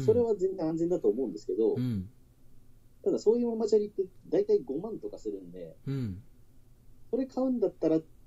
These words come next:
Speaker 1: ていう人が結局多いんですよね。
Speaker 2: うーん。
Speaker 1: で、一方でやっぱりロードは、ロードで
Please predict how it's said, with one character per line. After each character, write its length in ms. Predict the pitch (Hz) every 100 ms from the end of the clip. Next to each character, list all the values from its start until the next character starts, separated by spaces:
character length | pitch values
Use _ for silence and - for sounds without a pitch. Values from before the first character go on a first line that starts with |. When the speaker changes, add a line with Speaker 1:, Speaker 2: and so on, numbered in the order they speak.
| - - -
Speaker 1:
て 60 | 143
い 160 | 143
う 20 |
人 160 | 143 156
が 60 | 107
結 140 | -
局 220 | - 139
多 220 | 143 139
い 120 | 104 87
ん 100 | 80
で 60 |
す 80 | -
よ 60 | 127
ね。 120 | 185 - - -
Speaker 2:
う 40 |
ー 40 |
ん。 1500 | 110 117 120 120 120 123 131 131 135 135 135 135 139 143 143 147
Speaker 1:
で、 120 | 190
一 140 | 185 196 -
方 140 | 269 214
で 80 |
や 80 | 147
っ 20 |
ぱ 120 | - 143
り 60 |
ロ 180 | 139 165
ー 40 | 185 185 185 180 - - - - -
ド 60 |
は、 280 | 202 208 139 - - -
ロ 120 | 143
ー 120 | 143
ド 100 | 143
で 340 | 139 147 143